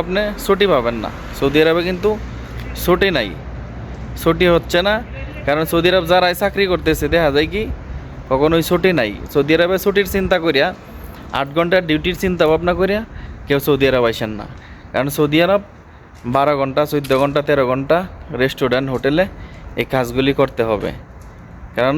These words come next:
না হইলে দেখা যায় কি আপনাকে মালিক রাখবে না। কারণ হোটেল রেস্টুরেন্টের কাম কষ্ট আছে, নতুন অবস্থায় যারা আইব, কারণ তাদের কাজ হচ্ছে ক্লিন করা এবং কি দোয়াদুয়ি করতে হবে। কারণ আপনাদের,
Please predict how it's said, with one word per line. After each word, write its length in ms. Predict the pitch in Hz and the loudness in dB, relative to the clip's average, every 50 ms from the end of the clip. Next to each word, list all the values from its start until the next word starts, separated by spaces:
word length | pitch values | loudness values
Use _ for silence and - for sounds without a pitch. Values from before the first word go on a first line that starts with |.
| 165 165 | 2 2
না 60 | 160 156 | 2 4
হইলে 240 | 135 127 139 170 208 233 233 - - - 131 120 | 2 2 2 2 0 0 -2 -6 -12 -12 -2 0
দেখা 180 | 135 139 131 120 120 135 | 2 2 2 2 2 2
যায় 140 | 147 160 156 - | 2 2 2 0
কি 100 | 208 226 247 - - - - - - - - - - - 120 | -2 -2 -2 -4 -10 -14 -14 -14 -14 -14 -16 -12 -6 -4 -4
আপনাকে 380 | 117 - 123 123 123 135 170 190 208 214 - - 123 123 | -2 0 -2 -2 0 0 0 0 0 -2 -6 -4 -2 0
মালিক 200 | 131 131 127 - 127 131 | 0 0 0 0 0 0
রাখবে 280 | 135 127 123 117 117 110 107 | 0 0 0 -2 -2 -2 -2
না। 60 | 104 - - - - - - - - - - - - - - - | -4 -6 -8 -10 -12 -14 -12 -12 -12 -10 -10 -10 -10 -8 -4 -2
কারণ 180 | 117 127 131 131 135 | 0 0 0 0 0
হোটেল 200 | 135 151 156 160 160 | 0 0 0 2 2
রেস্টুরেন্টের 540 | 175 165 - - 165 151 143 143 156 175 185 190 - - - - - - - - - - - - | 0 0 0 0 0 2 2 2 2 2 0 -2 -6 -12 -12 -10 -10 -10 -8 -8 -10 -4 -2 0
কাম 140 | 143 147 147 147 - 147 | 0 0 0 0 0 0
কষ্ট 240 | 147 151 - - 185 185 185 | 0 0 0 0 2 2 2
আছে, 180 | 185 - 220 214 220 - - - - - - - - 143 | 2 2 0 0 0 -2 -8 -16 -20 -20 -12 -4 0 0
নতুন 200 | 151 156 175 165 165 156 | 0 2 2 2 2 4
অবস্থায় 320 | 156 156 147 - 135 135 135 | 2 2 2 2 2 2 4
যারা 180 | 156 165 156 143 143 151 | 4 4 4 4 4 4
আইব, 160 | 156 160 165 185 214 233 240 - - - - - - - - - - - | 4 2 2 0 -4 -4 -6 -10 -14 -18 -18 -18 -18 -18 -18 -18 -6 -2
কারণ 180 | - 139 147 147 143 143 | -2 0 0 0 0 0
তাদের 220 | 143 139 156 156 156 156 | 0 2 0 0 0 0
কাজ 140 | 147 139 120 - 147 | 0 0 0 -2 -4
হচ্ছে 260 | 147 - - - 202 214 214 - - - - - - - - - - | -4 -2 0 0 0 0 -2 -6 -14 -16 -18 -20 -20 -20 -18 -10 -4
ক্লিন 260 | 127 127 139 143 147 143 170 | 0 0 2 0 2 2 2
করা 180 | 180 185 214 247 254 - - - - - - 120 | 4 4 2 0 -2 -6 -12 -6 -4 0 0 2
এবং 140 | 131 135 135 135 - | 2 2 0 0 0
কি 80 | 151 151 139 135 | 0 2 4 4
দোয়াদুয়ি 400 | 135 139 147 147 151 165 170 175 170 | 4 4 4 4 2 2 0 0 0
করতে 220 | 180 175 165 - 185 190 | -2 -2 2 2 4 4
হবে। 180 | 190 190 226 240 269 - - - - - - - - - - | 4 4 2 2 0 -2 -6 -10 -14 -14 -14 -12 -10 -4 -2
কারণ 160 | 123 135 143 139 | 0 0 0 0
আপনাদের, 300 | - - 143 139 143 151 | 0 0 0 2 2 2